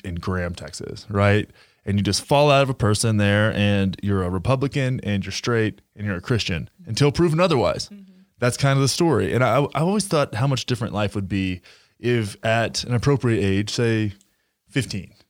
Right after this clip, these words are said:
Speaker 1: right? You, you're in sophomore in high school. You get, like, you have a class where you're just exploring, like, different sex,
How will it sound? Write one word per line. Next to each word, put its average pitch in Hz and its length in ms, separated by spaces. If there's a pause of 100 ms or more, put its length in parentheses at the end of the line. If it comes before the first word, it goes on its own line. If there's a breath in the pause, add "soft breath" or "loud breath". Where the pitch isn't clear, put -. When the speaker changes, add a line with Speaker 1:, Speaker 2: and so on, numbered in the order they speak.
(180)
Speaker 1:
right? 107 340
You, 117 200
you're 117 220
in 104 200 (340)
sophomore 107 560
in 95 80
high 92 160
school. - 360 (340 soft breath)
You 113 120
get, 131 120
like, 117 220
you 123 100
have 123 80
a 113 60
class 113 500
where 110 240
you're 127 200
just 151 140
exploring, 127 500
like, 120 180
different 147 560 (640)
sex, - 300